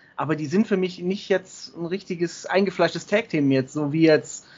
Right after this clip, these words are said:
Hobbs und Starks, wie die das halt schon fa-, seit Anfang an mehr oder weniger schon haben. Deswegen, ich gehe auch mit, mit Hobbs und, und, und, und, ähm, Starks.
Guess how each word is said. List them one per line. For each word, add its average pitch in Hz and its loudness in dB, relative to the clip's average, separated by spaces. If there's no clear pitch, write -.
Hobbs - 4
und 151 -2
Starks, 175 4
wie 151 -8
die 143 -6
das 139 -2
halt 147 2
schon 143 -2
fa-, - -2
seit 139 0
Anfang 151 0
an 185 2
mehr 139 4
oder 123 0
weniger 123 0
schon 123 -4
haben. 117 -2
Deswegen, 180 6
ich 214 0
gehe 185 8
auch 185 4
mit, - -4
mit 143 -4
Hobbs 147 0
und, 127 -6
und, 131 -8
und, 139 -4
und, 127 -4
ähm, 123 0
Starks. - -2